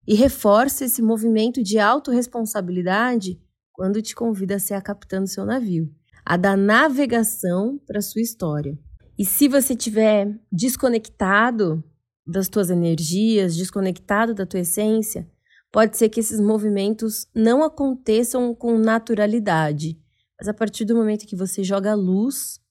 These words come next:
pra isso, começa a ficar um pouco mais fácil. E no oculto, sustentando tudo isso, um mago lunar, que vem estabilizar a receptividade.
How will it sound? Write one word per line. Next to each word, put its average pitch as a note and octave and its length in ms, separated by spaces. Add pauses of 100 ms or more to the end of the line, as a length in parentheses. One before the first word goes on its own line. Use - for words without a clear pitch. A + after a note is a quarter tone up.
(180)
pra F3+ 180
isso, F#3+ 480 (380)
começa F#3+ 440
a - 20
ficar - 200
um F#3+ 100
pouco G#3+ 280
mais A3+ 320
fácil. - 640 (300)
E G#3 40
no A3 140
oculto, C#4+ 600
sustentando B3+ 920
tudo A3+ 300
isso, C4 640
um B3 240
mago A#3+ 400
lunar, A#3+ 580 (480)
que A#3 120
vem A3+ 360 (380)
estabilizar A#3 1300 (160)
a - 120
receptividade. F#3+ 1400